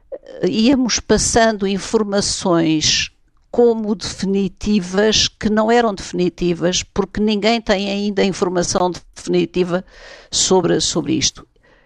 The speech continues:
sobre esta, sobre o vírus, sobre as suas varia-, varia-, variantes, sobre todas as questões, ah, em redor dela. E isso é um problema que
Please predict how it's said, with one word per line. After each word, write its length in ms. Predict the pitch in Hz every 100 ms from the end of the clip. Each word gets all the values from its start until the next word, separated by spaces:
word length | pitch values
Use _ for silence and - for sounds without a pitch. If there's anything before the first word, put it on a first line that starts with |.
| _ _ _
sobre 440 | - - 170 160
esta, 520 | 156 - 160 160 156 139
sobre 340 | - 156 147
o 40 |
vírus, 640 | 139 165 202 220 214 202 -
sobre 500 | 180 160 160 143 131
as 140 | 143
suas 240 | - 165 160
varia-, 600 | 156 151 151 151 131 135
varia-, 440 | 160 151 165 180
variantes, 840 | 185 156 156 165 180 185 208 - -
sobre 280 | - 165
todas 400 | - 208 190 185
as 140 | 180 -
questões, 720 | - - - 175 175 165 - - - - - _ - 170
ah, 140 | 160
em 100 | 180
redor 400 | 180 165 175 175
dela. 460 | 151 - - - - - - - - - - _ - - _ _ -
E 300 | 208 226 233
isso 440 | - - 226 - -
é 120 | 220
um 120 | 208
problema 760 | 208 190 170 170 151 - 156 151 _
que 300 | - 202 -